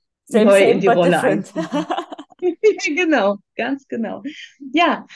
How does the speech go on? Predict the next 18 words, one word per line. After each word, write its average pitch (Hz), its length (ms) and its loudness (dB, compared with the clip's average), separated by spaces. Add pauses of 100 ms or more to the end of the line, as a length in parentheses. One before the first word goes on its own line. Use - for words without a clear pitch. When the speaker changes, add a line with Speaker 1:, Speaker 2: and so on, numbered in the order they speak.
(180)
Speaker 2:
ähm, 240 600 2 (480)
also 220 140 0
ganz 220 260 0
kurz 262 260 -2
zu 220 100 -4
mir, 302 240 4
ne? 247 240 0
Ich 220 100 -12
bin 196 100 -14
Friseurmeisterin, 220 920 -2
ich 175 160 -14
bin 185 100 -10
aber 170 180 -8
auch - 160 -16
Coach - 480 -4 (440)
und, 214 500 4
ähm, 196 320 0
habe - 40 -20